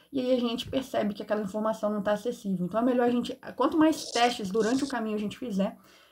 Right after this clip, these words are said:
é, melhor é pra nossa retenção e melhor é pra gente conseguir corrigir aquilo que tá faltando também. Bora entrar em prática intensiva, aliás, prática, né? A gente falou já sobre a prática intensiva, que é você pegar um assunto e não largar dele.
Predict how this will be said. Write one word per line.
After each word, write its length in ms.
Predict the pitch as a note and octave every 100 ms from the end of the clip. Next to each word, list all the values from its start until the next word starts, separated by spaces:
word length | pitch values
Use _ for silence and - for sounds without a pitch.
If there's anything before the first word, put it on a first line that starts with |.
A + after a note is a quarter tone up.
| _
é, 240 | - G3+ G3
melhor 300 | A#3 C4 C4
é 100 | A3+
pra 140 | A3+
nossa 240 | G#3 G#3 A3
retenção 380 | G#3+ A#3+ -
e 40 | A3+
melhor 220 | A3+ A3+
é 100 | A3
pra 120 | A3
gente 200 | G#3+ G#3+
conseguir 320 | - A3 G3+
corrigir 460 | - G#3+ B3+ G3+ G3+
aquilo 220 | G3+ G3
que 100 | F#3+
tá 140 | F#3+ G3+
faltando 480 | A3 B3+ G3+ G#3
também. 420 | G3 A3 G3 F3 - - - - - -
Bora 200 | B3+ C#4+
entrar 180 | C4
em 100 | A#3+
prática 360 | A#3+ G#3 G3+ A3+
intensiva, 520 | G#3+ C4 C4 C#4 D#4 - -
aliás, 300 | F#3+ F#3+ F#3
prática, 380 | - - - C4
né? 160 | C4 - -
A 80 | -
gente 160 | G#3+ G3+
falou 240 | A3+ A3
já 80 | A3
sobre 220 | G3 G3+
a 40 | G3
prática 260 | G3 -
intensiva, 580 | G3+ G3+ A3 - C4+ D#4+ - - _ -
que 80 |
é 40 | G#3
você 220 | G#3 G#3
pegar 240 | G3 G3+
um 60 | G#3
assunto 420 | G#3 - G#3 A3
e 60 | A3
não 120 | G#3
largar 360 | G#3 G#3 F#3+ G3+
dele. 360 | G3 A3+ C#4+